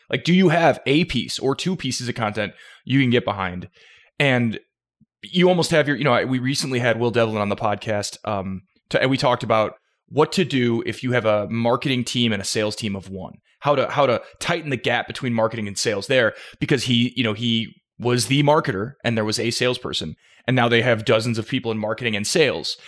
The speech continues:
And we talked, you know, talked about back and forth, but you've almost just laid out the playbook for marketing team of one, sales team of one. Marketer, find your content or create it if you don't have it yet.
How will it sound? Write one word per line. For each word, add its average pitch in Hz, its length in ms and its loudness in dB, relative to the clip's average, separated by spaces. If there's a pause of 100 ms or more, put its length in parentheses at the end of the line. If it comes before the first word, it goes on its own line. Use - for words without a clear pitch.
(120)
And 123 260 0
we 131 80 -6
talked, 123 240 -2
you 123 60 -4
know, 92 140 -8
talked 117 240 -2
about 113 160 -4
back 107 100 -2
and 110 100 -14
forth, 127 220 0 (320)
but 165 240 2
you've 160 140 2
almost 226 280 4
just 131 180 -2
laid 123 200 4
out 120 220 2 (180)
the - 80 -6
playbook 135 480 0
for 117 220 0
marketing 117 360 2
team 120 180 -2
of 104 80 -6
one, 101 140 -6
sales 131 260 0
team 110 120 -6
of 85 80 -12
one. - 140 -12 (320)
Marketer, 127 400 2
find 143 240 2
your 135 100 -2
content 117 380 -2
or 151 80 -2
create 131 260 4
it 127 60 -2
if 123 80 -4
you 127 80 0
don't 123 80 2
have 98 160 -2
it 87 80 -6
yet. 107 160 -4